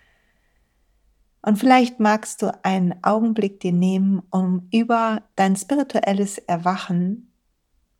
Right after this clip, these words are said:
nachzudenken. Für mich ist das Erwachen eine Reise Richtung mehr und mehr Bewusstsein. Also plötzlich werden mir Dinge bewusst,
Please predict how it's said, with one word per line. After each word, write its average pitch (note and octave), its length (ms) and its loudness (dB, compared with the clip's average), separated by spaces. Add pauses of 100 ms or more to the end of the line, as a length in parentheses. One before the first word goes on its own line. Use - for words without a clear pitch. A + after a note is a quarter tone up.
(100)
nachzudenken. F3+ 1120 -2 (1900)
Für - 200 2
mich B3+ 360 2
ist G#3+ 300 -2
das F#3 180 -6
Erwachen G3 800 -2 (120)
eine F3 840 -2
Reise G#3+ 800 0 (840)
Richtung F#3+ 440 0
mehr F#3+ 400 0
und F3+ 260 -2
mehr F3+ 380 0
Bewusstsein. E3+ 1080 -6 (1040)
Also F3+ 240 -4
plötzlich G#3 920 -2
werden F#3 560 -2
mir F#3+ 380 0
Dinge A3 400 2
bewusst, G3 680 -4